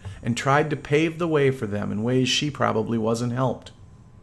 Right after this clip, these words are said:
And so many people came up and told me they knew my mom from the recovery community and how much she had meant to them. I knew Mom's recovery journey had certainly been neither linear nor smooth,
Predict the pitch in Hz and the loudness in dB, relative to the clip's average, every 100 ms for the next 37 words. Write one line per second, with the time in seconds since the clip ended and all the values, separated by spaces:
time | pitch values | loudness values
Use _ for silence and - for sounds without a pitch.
0 | - - - - - - - - 113 110 | -20 -20 -20 -20 -20 -20 -20 -6 -2 0
1 | - 165 165 147 117 104 107 98 101 - | 0 4 4 6 4 4 -4 -6 -6 -4
2 | 113 107 110 110 104 - 113 104 110 104 | -2 0 -2 -2 -4 2 2 4 0 0
3 | 107 113 117 117 110 104 101 101 104 101 | 0 2 2 2 2 0 -2 -4 -2 -2
4 | 101 101 107 95 90 - 90 90 85 76 | -2 -2 -2 -4 -6 -10 -8 -8 -8 -12
5 | 85 - - - - - - 110 110 113 | -16 -20 -20 -20 -20 -20 -8 -2 2 4
6 | 113 - - 110 110 104 98 - 92 85 | 2 2 0 0 0 0 -4 -8 -10 -12
7 | 85 - - - - - - - - - | -14 -20 -20 -20 -20 -20 -20 -20 -20 -20
8 | - - 180 214 214 143 156 151 131 113 | -12 -2 4 6 6 6 2 0 -2 -2
9 | 160 165 127 101 107 107 104 104 98 - | -2 0 0 0 0 0 -2 -4 -4 -2
10 | 147 - 139 113 120 120 113 110 104 101 | -2 -2 -2 0 0 0 2 2 0 0
11 | 117 160 175 175 139 135 - 156 123 101 | 0 -2 -4 -2 -2 -2 -2 -2 -2 -4